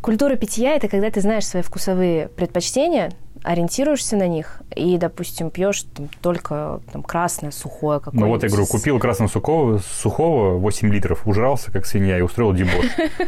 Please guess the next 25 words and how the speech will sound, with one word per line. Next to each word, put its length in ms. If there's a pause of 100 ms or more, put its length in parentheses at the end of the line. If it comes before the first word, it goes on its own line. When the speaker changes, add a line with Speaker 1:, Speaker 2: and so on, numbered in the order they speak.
(220)
Speaker 1:
<laughs> 720
Нет, 320
ну, 180
нет, 300
это, 180
это 280
уже, 180
да, 240
это 160
уже 140
не 100
культура 340
питья. 260 (220)
Ну, 120 (160)
это 200
такое 580
<clears throat> 380
размытое 520
очень 300
понятие. 560
Начнём 360
с 60
того, 240
что, 440
м, 540